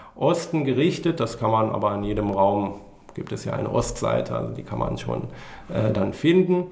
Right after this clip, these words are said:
Man braucht aus praktischen Gründen ein Vorlesepult, damit man, wenn man aus der Tora vorliest, dann auch die entsprechend, äh, die Tora ablegen kann und auch das Pult sollte die entsprechende Höhe haben, dass man sich nicht, äh, dass man auch gut lesen kann.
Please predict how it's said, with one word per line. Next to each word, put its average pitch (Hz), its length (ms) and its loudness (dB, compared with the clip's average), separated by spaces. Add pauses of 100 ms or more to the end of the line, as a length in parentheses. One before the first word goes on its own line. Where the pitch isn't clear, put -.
(720)
Man 127 120 4
braucht 139 320 4
aus 131 240 -2
praktischen 127 560 -2
Gründen 117 520 2
ein 107 300 0
Vorlesepult, 160 960 2
damit 123 300 2
man, 113 180 2
wenn 107 80 2
man 110 160 2
aus 110 200 0
der 104 120 -4
Tora 104 320 0
vorliest, 127 840 2 (420)
dann 117 160 -6
auch 107 240 2
die - 200 -8
entsprechend, 113 680 -4 (200)
äh, 120 80 -2
die 107 140 -6
Tora 95 240 -2
ablegen 139 500 0
kann 127 280 2
und 117 260 -2
auch 107 320 2 (340)
das - 140 -12
Pult 113 320 2
sollte 107 260 -2
die 107 120 -2
entsprechende 110 500 -2
Höhe 139 400 6
haben, 127 340 2
dass 123 160 -2
man 120 160 -2
sich 117 160 -6
nicht, 123 380 -4
äh, 123 400 0
dass 120 140 -6
man 117 420 -4 (380)
auch - 180 -8
gut 127 180 6
lesen 170 380 4
kann. 170 300 0